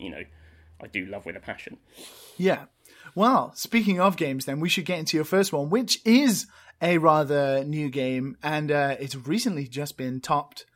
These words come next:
Speaker 2: uh, on top of P C Gamer's best P C games of all time, top one hundred P C games of all
Speaker 1: Yeah,
Speaker 2: time.
Speaker 1: well, it was, it was also the, the number one game in, uh,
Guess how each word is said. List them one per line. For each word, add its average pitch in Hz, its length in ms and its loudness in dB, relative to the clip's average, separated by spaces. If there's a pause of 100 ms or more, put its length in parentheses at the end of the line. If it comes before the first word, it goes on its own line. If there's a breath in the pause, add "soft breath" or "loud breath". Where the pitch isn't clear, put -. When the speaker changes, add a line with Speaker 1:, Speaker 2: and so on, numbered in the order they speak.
(300 soft breath)
Speaker 2:
uh, 139 400 0
on 160 180 4
top 196 280 2
of 175 320 6
P 185 180 -2
C 180 180 -4
Gamer's 175 480 -2
best 202 540 -4
P 226 120 0
C 233 160 -2
games 226 360 2
of 220 140 -2
all 247 120 2
time, 247 340 0
top 214 200 -2
one 214 180 2
hundred 196 380 0
P 151 100 -6
C 135 140 -10
games 131 220 -4
of 147 40 -4
all 180 80 -2
Speaker 1:
Yeah, 143 60 0
Speaker 2:
time. 135 140 -2
Speaker 1:
well, 135 180 -2
it 135 120 -2
was, 127 220 -8
it 139 140 -2
was 123 160 -4
also 143 400 -4
the, 113 320 -4
the 117 160 0
number 143 300 -4
one 131 260 -4
game 135 320 0
in, 123 220 -6 (100)
uh, 123 320 2